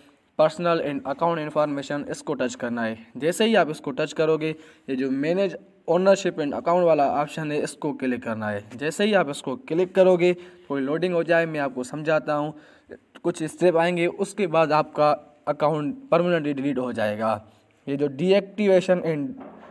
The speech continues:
deletion वाला ऑप्शन आ गया है इसको क्लिक करना है। जैसे ही आप इसको क्लिक करोगे ये जो डीएक्टिवेट अकाउंट वाला आ गया है, जैसे अगर आप इसको क्लिक करोगे तो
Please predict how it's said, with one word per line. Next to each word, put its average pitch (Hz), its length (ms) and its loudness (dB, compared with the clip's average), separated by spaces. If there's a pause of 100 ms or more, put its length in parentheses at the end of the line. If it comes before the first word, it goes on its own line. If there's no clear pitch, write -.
(140)
deletion 175 540 0
वाला 143 240 2
ऑप्शन 165 260 -2
आ 160 120 2
गया 156 160 2
है 156 180 4
इसको 147 280 -6 (480)
क्लिक 156 240 -2
करना 160 260 4
है। 160 200 2 (1080)
जैसे 170 260 -2
ही 233 60 8
आप 185 140 6
इसको 160 260 -2
क्लिक 170 300 0
करोगे 170 440 6 (680)
ये 147 120 -12
जो 139 80 -4
डीएक्टिवेट 208 640 4
अकाउंट 190 300 2
वाला 170 180 6
आ 143 120 2
गया 160 220 2
है, 160 120 4
जैसे 175 300 0
अगर 170 240 4
आप 175 140 4 (120)
इसको 208 240 2
क्लिक 208 260 4
करोगे 202 360 4 (380)
तो 165 120 0